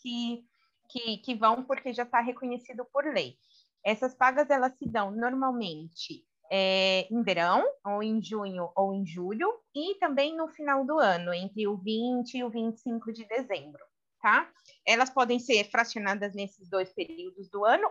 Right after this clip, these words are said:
ou até mesmo fracionada ao longo do ano, juntamente com as demais pagas. A maioria das empresas, é, fazem assim, prorrateiam essas, essas pagas extras, tá? E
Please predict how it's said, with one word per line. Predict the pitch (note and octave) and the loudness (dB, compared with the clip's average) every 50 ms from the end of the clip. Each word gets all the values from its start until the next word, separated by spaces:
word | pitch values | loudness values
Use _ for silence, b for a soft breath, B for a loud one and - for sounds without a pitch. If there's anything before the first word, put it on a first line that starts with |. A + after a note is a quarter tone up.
| - _ | 4 _
ou | C4 C#4 D4 E4+ G4 G#4+ | 8 10 10 10 8 8
até | G4 G4 F4 D#4+ | 6 4 0 -4
mesmo | D4 C#4 C#4+ D#4+ D#4+ E4+ E4 - | -2 -2 -2 -2 -4 -8 -10 -2
fracionada | - D4 D4 D4 - D4+ C4+ C4 C4+ D4 D4+ C#4 D4 | -2 -2 -2 -2 -4 -4 0 2 2 2 4 4 4
ao | C#4+ D4+ D4 | 4 4 4
longo | B3 B3 B3 B3+ C#4 D#4 D#4+ D#4+ C#4 D#4 C4 | 0 0 2 2 2 0 -2 -6 -6 -8 -8
do | B3+ D4 C#4+ C4 | -4 0 2 4
ano, | A#3 A3+ A#3 B3+ D4 D#4 - - | 6 6 4 4 0 -2 -8 -10
juntamente | G#3 - - C#4+ D4+ D4+ D4+ C#4+ B3+ A#3+ A#3+ C4+ D4 C4 - - | -14 -10 -8 -6 -6 -4 -4 -6 -4 -4 -6 -6 -6 -12 -16 -18
com | - - C4+ C4+ | -10 -4 -2 -2
as | C#4 A#3 | -2 -2
demais | A3+ B3+ A#3 A3+ A#3 B3 C#4 - _ _ - | -2 -4 -2 0 0 0 0 -2 _ _ 2
pagas. | G#3 E3 C#3+ D3 D#3 E3 - _ | 2 2 2 0 -6 -16 -18 _
A | - G3+ | -8 -6
maioria | G#3 G#3+ A3+ A3+ A3+ A#3 A#3+ B3+ B3 | -4 -2 -2 -2 -2 -2 -2 -2 0
das | B3 B3+ C4 | 0 0 0
empresas, | C4+ B3+ B3 B3+ A#3+ A3+ G#3 G#3+ A3 G#3+ A3+ A3 A3 - B B B B B B B F#3 | 0 -2 -4 -4 -2 0 0 0 0 0 -2 -4 -4 -8 B B B B B B B 0
é, | G3 G3+ G3+ G#3 G3+ - - _ | 2 4 4 2 0 -2 -4 _
fazem | - G#3+ G3+ G#3 G3+ A#3+ A#3 A3 | 4 4 4 4 4 0 -2 -2
assim, | A3+ C4 - - G3 F3 F3 - _ | -2 -4 -4 -8 -10 -10 -12 -12 _
prorrateiam | A3 A3 A3 A3 - A3 A3 - - F#3 D#3 D#3 E3 E3 D#3+ E3+ E3+ | 2 2 2 4 2 0 0 0 -4 -4 -4 -4 -4 -6 -8 -8 -10
essas, | E3 - _ F#3+ E3+ F3 E3+ - _ F#3+ | -16 -4 _ 0 0 0 -4 -8 _ -14
essas | F#3 - G#3 G3 _ _ | -14 -12 -16 -18 _ _
pagas | G3+ F#3 F3+ F#3+ F#3+ F#3 D#3+ | 0 0 0 0 -2 -4 -4
extras, | D3+ C#3 C#3+ - _ _ - E3 E3 - _ b b b b b _ _ | -8 -12 -12 -16 _ _ -16 -16 -16 -16 _ b b b b b _ _
tá? | G#3 G#3+ C4 C4 | 2 2 2 2
E | C4 | 2